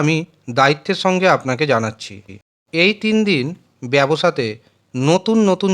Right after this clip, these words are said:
যোগাযোগ আসবে, আর এই নতুন নতুন যোগাযোগ আপনার অর্থনৈতিক উপার্জনকে আগের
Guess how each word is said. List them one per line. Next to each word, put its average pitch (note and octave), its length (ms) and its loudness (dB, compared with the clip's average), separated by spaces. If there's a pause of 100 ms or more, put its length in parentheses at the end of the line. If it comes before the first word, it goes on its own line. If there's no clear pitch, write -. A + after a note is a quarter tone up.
(100)
যোগাযোগ C3+ 340 2 (140)
আসবে, G#2 280 -8 (460)
আর C#3+ 180 2 (100)
এই C#3+ 160 2 (100)
নতুন D#3 280 -4
নতুন F3 180 -2 (100)
যোগাযোগ F3 360 2 (460)
আপনার D3+ 400 2 (420)
অর্থনৈতিক G3+ 680 2
উপার্জনকে B2 640 -2 (420)
আগের C3+ 300 0